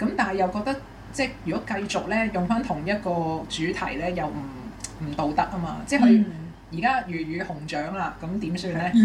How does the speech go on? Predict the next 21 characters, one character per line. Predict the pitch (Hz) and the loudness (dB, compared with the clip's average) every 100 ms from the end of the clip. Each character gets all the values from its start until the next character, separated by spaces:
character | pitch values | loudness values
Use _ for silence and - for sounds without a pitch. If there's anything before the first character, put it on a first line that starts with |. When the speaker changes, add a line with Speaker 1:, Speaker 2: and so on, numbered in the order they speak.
| 208 | 8
Speaker 2:
與 | 214 277 | 6 4
熊 | 196 185 | 2 2
掌 | 220 | 2
咁 | 294 285 | 2 2
點 | 226 240 | 0 0
算 | 240 214 | 0 2
呢？ | 220 185 | 2 0
我 | |
哋 | 180 | -6
啱 | 175 | -2
啱 | 208 214 | 4 4
亦 | 202 | 4
都 | 196 202 | -2 -4
抽 | 196 | -4
出 | 190 208 | -4 -6
咗 | 170 | -6
第 | - | -6
二 | 151 147 147 | -6 -6 -8
張 | 175 180 | -6 -6
牌 | 175 143 | -6 -6
啦。 | 147 | -6